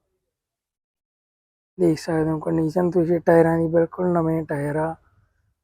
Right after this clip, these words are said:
ਤੇ ਟੌਪ ਮਾਡਲ ਆ, ਸਤਾਰਾਂ ਮਾਡਲ, ਪੰਜ ਲੱਖ ਪੰਦਰਾਂ ਹਜ਼ਾਰ ਰੁਪਇਆ ਡਿਮਾਂਡ ਆ ਟਰੈਕਟਰ ਦੀ, ਪੂਰੀ ਘੈਂਟ ਕੰਡੀਸ਼ਨ ਦਾ ਟਰੈਕਟਰ ਆ। ਹਾਂਜੀ ਦੋਸਤੋ, ਸਾਹਮਣੇ ਆ ਗਿਆ ਜੀ, ਫਾਰਮ ਟਰੈਕ ਸੱਠ ਸੱਠ,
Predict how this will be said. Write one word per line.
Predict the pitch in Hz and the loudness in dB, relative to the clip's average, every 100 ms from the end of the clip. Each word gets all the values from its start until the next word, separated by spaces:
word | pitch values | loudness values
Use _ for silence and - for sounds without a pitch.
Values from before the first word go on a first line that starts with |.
| _ _ _ - | _ _ _ -12
ਤੇ | 175 165 160 - | -6 -4 -6 2
ਟੌਪ | 190 175 180 | 4 4 2
ਮਾਡਲ | 170 160 151 143 | 0 0 -2 -4
ਆ, | 139 - _ _ _ _ _ _ _ _ _ _ _ _ | -8 -16 _ _ _ _ _ _ _ _ _ _ _ _
ਸਤਾਰਾਂ | - - 175 175 180 180 | -12 -2 2 2 2 0
ਮਾਡਲ, | 175 170 185 185 | -2 -2 -4 -4
ਪੰਜ | 190 180 165 | 0 0 0
ਲੱਖ | 170 175 - - - | 0 -2 -6 -12 -6
ਪੰਦਰਾਂ | 175 165 175 170 | -2 2 2 2
ਹਜ਼ਾਰ | 175 175 | 2 0
ਰੁਪਇਆ | 170 180 175 | -2 0 2
ਡਿਮਾਂਡ | 160 156 151 151 | 2 -2 -2 0
ਆ | 165 | -2
ਟਰੈਕਟਰ | - 165 160 185 175 | 0 0 0 -4 0
ਦੀ, | 185 180 - _ _ _ _ _ _ _ - | 0 0 -4 _ _ _ _ _ _ _ -2
ਪੂਰੀ | 185 185 180 | 2 2 2
ਘੈਂਟ | 196 180 | 0 -2
ਕੰਡੀਸ਼ਨ | 170 175 160 147 165 | -2 -2 -2 -2 -2
ਦਾ | 175 | -2
ਟਰੈਕਟਰ | 165 160 147 - 165 | -2 -2 -4 -6 -4
ਆ। | 170 170 - - - - - - - - - 180 | -2 -4 -10 -20 -20 -20 -20 -20 -20 -20 -8 0
ਹਾਂਜੀ | 180 175 214 | 2 6 8
ਦੋਸਤੋ, | 220 202 - 214 | 8 8 2 0
ਸਾਹਮਣੇ | - 196 196 226 226 | 2 2 4 6 6
ਆ | 208 | 6
ਗਿਆ | 196 | 6
ਜੀ, | 196 208 - | 4 2 2
ਫਾਰਮ | 196 185 185 190 190 | 6 6 6 4 2
ਟਰੈਕ | - 175 175 - | 0 2 2 2
ਸੱਠ | 208 - 180 - | 0 2 2 2
ਸੱਠ, | 180 - 160 - | 2 2 0 -2